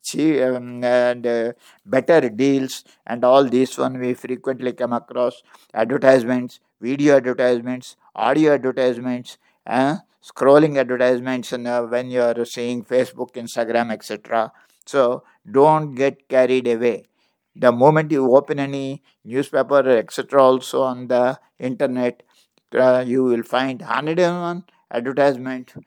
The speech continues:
that actually are, are not, are not a dime of it may be true. So, before committing to an online course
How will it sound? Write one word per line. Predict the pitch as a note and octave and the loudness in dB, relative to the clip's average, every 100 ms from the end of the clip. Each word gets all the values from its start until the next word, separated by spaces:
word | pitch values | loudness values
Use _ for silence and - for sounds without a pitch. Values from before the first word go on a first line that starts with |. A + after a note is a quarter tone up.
| _ _ | _ _
that | G2 G2 A#2+ A#2 | -14 -6 -4 -2
actually | A#2+ - C3 A#2+ A#2 A#2 _ _ - | -4 -2 -2 0 0 -4 _ _ -2
are, | A2 A2+ G#2+ _ _ _ _ _ _ - | 2 2 2 _ _ _ _ _ _ 0
are | A#2 A#2 | 2 2
not, | A2+ A2+ A#2+ A2 | 2 2 2 2
are | F2+ A#2+ | -4 -8
not | A#2+ A#2+ A#2+ | -6 -6 -6
a | A2 | -10
dime | G#2 C3 C3+ B2 | -10 -4 -4 -4
of | A2+ - | -10 -4
it | A2+ A#2 - _ _ | -2 -2 -6 _ _
may | - A2+ | -10 -8
be | A2 G#2 | -6 -8
true. | - - F3+ G#2 - _ _ _ _ _ _ _ _ _ _ _ | -4 4 4 4 -6 _ _ _ _ _ _ _ _ _ _ _
So, | - G#3 D#3 E2+ G2 _ _ _ | 4 8 8 4 -4 _ _ _
before | C3 D#3+ B3+ | 0 8 8
committing | B3+ G3 F3 F3 G#3 G#3 | 8 4 2 0 -4 2
to | F#3 | 0
an | D3+ - | 0 -4
online | B2+ D#3 F#3 F#3 F3+ | 2 2 4 0 -4
course | D3 C3 C#3 C3+ - | -6 -2 -2 -2 -6